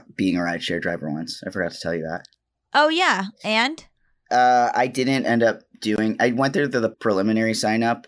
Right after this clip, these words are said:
Speaker 1: and then I didn't end up doing it because, uh, in New York State at the time, I would have had to get a T L C license, and that costs, like,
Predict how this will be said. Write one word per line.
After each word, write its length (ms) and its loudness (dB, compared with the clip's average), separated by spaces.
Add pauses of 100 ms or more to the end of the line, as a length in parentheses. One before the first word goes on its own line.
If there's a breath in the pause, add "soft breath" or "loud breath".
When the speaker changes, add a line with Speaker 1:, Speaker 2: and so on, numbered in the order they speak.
Speaker 1:
and 180 -2
then 160 0
I 80 0
didn't 220 2
end 100 4
up 100 -4
doing 260 2
it 120 0
because, 840 -2
uh, 220 0
in 220 0
New 60 0
York 260 0
State 420 -4 (420)
at 160 0
the 80 -2
time, 320 0
I 80 2
would 120 0
have 80 -4
had 140 0
to 40 -4
get 300 -2
a 360 -2 (300 soft breath)
T 180 2
L 100 2
C 220 -2
license, 440 0
and 100 -4
that 140 -2
costs, 300 -4
like, 260 -6